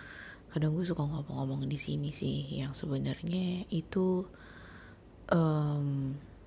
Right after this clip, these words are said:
tidak penting mungkin bagi kalian, tapi sangat penting bagi gue. Walaupun gue sampaikan dengan, eh, apa ya, intinya tidak secara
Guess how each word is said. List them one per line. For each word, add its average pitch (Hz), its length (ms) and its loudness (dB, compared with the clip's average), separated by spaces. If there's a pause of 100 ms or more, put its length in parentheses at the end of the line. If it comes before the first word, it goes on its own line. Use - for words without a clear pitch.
(360)
tidak 208 320 6
penting 196 560 4
mungkin 160 480 4
bagi 135 240 2
kalian, 131 640 0
tapi 151 240 -2
sangat 143 320 -2
penting 156 480 -2
bagi 143 320 0
gue. 151 480 2 (640)
Walaupun 147 480 0
gue 151 160 -2
sampaikan 156 720 -2
dengan, 165 720 0 (1700)
eh, 135 720 4 (240)
apa 180 240 0
ya, 139 160 0 (1600)
intinya 175 420 6
tidak 196 380 4
secara 160 320 0